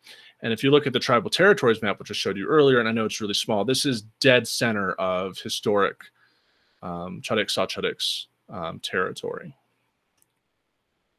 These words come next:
So why, why'd C P T end? It's, it ends around fourteen fifty. Well, there's, there's a couple,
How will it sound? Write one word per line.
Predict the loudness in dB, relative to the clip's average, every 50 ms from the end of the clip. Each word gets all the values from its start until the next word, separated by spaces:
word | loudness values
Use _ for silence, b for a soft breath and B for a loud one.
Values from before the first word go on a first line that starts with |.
| -12 -12 -12 B B B B B B B B
So | -2 2
why, | 4 6 8 8 8 6
why'd | 4 2 0 2 6 6 6 6 6 4
C | 2 0 0 0
P | 0 -2 -4
T | -2 -2 0 0 0
end? | 2 0 0 -2 -2 -4 -6
It's, | -4 -4 -2 0
it | 2 4 4
ends | 6 6 6 4 4 4
around | 4 4 6 4 4
fourteen | 2 2 2 2 2 0 -4 -4
fifty. | -2 0 0 -2 -2 -4 -8 -6
Well, | -4 -2 -2
there's, | 0 -2 -2 -2 -2
there's | -4 -4 -4
a | -2
couple, | 2 2 2 4 4 0 -2 -2 -4